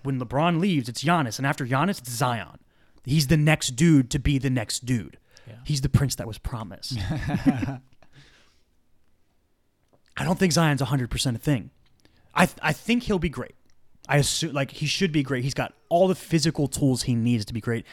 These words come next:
Speaker 1: He seems to have all of the mental and, uh, sort of, like, um, the happiness level of the type of person who should succeed. He seems like a really hard worker. He seems like he loves basketball.
Speaker 2: Right.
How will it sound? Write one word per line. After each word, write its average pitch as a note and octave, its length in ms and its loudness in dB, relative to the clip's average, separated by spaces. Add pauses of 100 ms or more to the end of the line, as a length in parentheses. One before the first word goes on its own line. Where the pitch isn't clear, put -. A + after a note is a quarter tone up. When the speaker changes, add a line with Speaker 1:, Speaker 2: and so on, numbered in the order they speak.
(220)
Speaker 1:
He D3+ 80 -2
seems E3 320 -2
to D3 60 -4
have C#3+ 160 -2
all C#3+ 160 0
of C3 60 -4
the D3 80 -4
mental C3+ 680 -2 (400)
and, C3+ 340 0
uh, C3 220 -2
sort C#3+ 180 -2
of, C3 160 -2
like, C3 260 -4 (920)
um, C3 520 -2
the D3 140 -4
happiness C#3+ 580 -2
level B2+ 440 -2
of C3 260 0
the C#3+ 100 2
type C#3 220 2
of C3 120 0
person C3 260 0
who C3 80 2
should B2 180 -2
succeed. B2 540 0
He A#2 100 -6
seems C#3+ 220 0
like B2 80 -4
a - 20 -4
really B2 180 -4
hard G#2 240 -6
worker. C#3+ 240 -2
He A#2+ 100 -4
seems A#2 180 -8
like A2 80 -12
he A#2 80 -8
loves A2 180 -6
basketball. - 640 -10
Speaker 2:
Right. A#2+ 160 -14